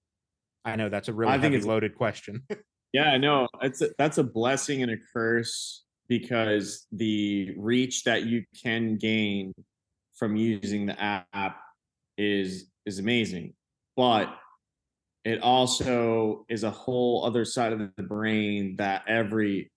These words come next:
Speaker 2: creator that is trying to do this seriously has to use, and it's a taxing. I mean,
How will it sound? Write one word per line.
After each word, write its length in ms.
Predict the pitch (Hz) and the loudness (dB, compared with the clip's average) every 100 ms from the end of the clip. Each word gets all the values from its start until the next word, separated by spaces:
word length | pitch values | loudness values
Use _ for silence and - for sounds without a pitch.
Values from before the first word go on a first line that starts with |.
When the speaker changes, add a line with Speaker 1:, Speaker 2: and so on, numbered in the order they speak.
| _ - | _ -8
Speaker 2:
creator 540 | 113 107 110 104 98 | 0 2 4 2 0
that 220 | 95 95 | -2 -2
is 140 | 95 - | -4 -4
trying 300 | 113 104 101 | -4 -2 -2
to 100 | 95 | -2
do 180 | 101 | -2
this 240 | 98 95 - | -2 -4 -4
seriously 540 | 107 104 98 98 95 | 0 0 0 -4 -4
has 340 | 101 98 92 - | -2 -2 -2 -6
to 60 | |
use, 500 | 98 104 101 95 - | -2 0 0 -2 -6
and 140 | 107 110 | -2 0
it's 180 | 131 101 | 0 -4
a 120 | - | -12
taxing. 760 | - 110 107 101 - 87 82 | -4 -2 -2 -2 -8 -8 -6
I 120 | 82 | -4
mean, 420 | 104 104 98 95 | -2 -2 -2 -6